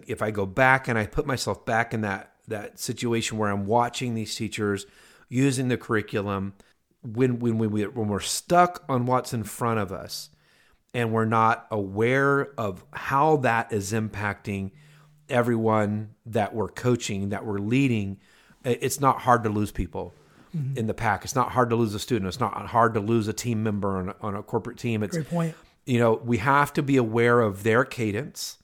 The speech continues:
Speaker 2: Yes.
Speaker 1: and meet them where they are and work hard then to keep the pack together with the varying cadences
Speaker 2: Yes.
Speaker 1: that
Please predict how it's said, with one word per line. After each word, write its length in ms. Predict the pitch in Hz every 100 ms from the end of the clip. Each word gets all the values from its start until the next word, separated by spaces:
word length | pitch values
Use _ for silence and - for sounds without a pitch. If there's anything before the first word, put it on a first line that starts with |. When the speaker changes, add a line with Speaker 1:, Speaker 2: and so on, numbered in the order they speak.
| _ -
Speaker 2:
Yes. 340 | 180 143 139 -
Speaker 1:
and 300 | 113 107 113
meet 220 | 131 131
them 160 | 117
where 180 | 110 107
they 220 | 110 143
are 440 | 143 104 104 123 110 _ _ _ -
and 180 | 123 107
work 220 | 127 147
hard 260 | - 131 117
then 180 | 123 110
to 40 |
keep 360 | 107 - 165 -
the 80 | 127
pack 340 | 113 117 -
together 320 | 120 117 110
with 260 | 104 110 -
the 80 | 90
varying 560 | 95 123 151 147 147 -
cadences 760 | 143 131 95 - - 90 87 80
Speaker 2:
Yes. 420 | 80 71 - -
Speaker 1:
that 280 | 127 117 123